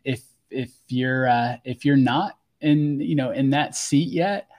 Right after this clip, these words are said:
then keep listening to this podcast. Keep coming back. We, we do an episode every Monday with, with an interview. Um, we're gonna start doing some little micro content, you know, in the, in the middle of the week.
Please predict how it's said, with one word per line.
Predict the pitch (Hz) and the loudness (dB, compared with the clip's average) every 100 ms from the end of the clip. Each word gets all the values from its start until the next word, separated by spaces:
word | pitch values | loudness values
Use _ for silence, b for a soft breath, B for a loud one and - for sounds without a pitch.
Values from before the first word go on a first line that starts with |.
| b | b
then | - 156 | 2 2
keep | 160 - 190 165 | 2 -2 -2 0
listening | 160 147 160 151 | -2 -2 -2 -2
to | 139 | -2
this | 127 120 | -6 -6
podcast. | - 110 110 117 - 65 67 - | -8 -6 -6 -6 -8 -8 -10 -14
Keep | - 127 | -8 -8
coming | - 143 143 123 | -4 2 2 2
back. | 110 98 87 - | 0 -2 -4 -8
We, | 123 120 | -6 -4
we | 120 120 | -2 -4
do | 101 139 | 4 4
an | 123 | 6
episode | 120 120 - 131 120 - - | 2 -2 -4 -2 -2 -6 -8
every | 113 127 | 0 2
Monday | 113 110 113 110 110 | 4 2 -2 -2 -4
with, | 107 113 107 | -6 -8 -6
with | 120 113 | -10 -2
an | 113 | -2
interview. | 110 104 98 101 104 B B B B | 0 -4 -4 -4 -4 B B B B
Um, | 113 104 104 | -10 -6 -4
we're | 120 | 2
gonna | 135 | 2
start | 123 135 127 | 2 0 2
doing | 131 120 | 2 0
some | 123 117 | 2 2
little | 123 | 2
micro | 117 117 117 120 | 4 4 2 -2
content, | 113 123 113 113 120 107 101 | -6 -6 -6 -4 -6 -6 -8
you | 104 - | -14 -14
know, | 104 | -12
in | 110 117 | 0 2
the, | 113 127 | 2 2
in | 117 | 2
the | |
middle | 113 120 113 | 4 2 2
of | 107 | -2
the | 104 | -6
week. | 104 107 - | -8 -10 -12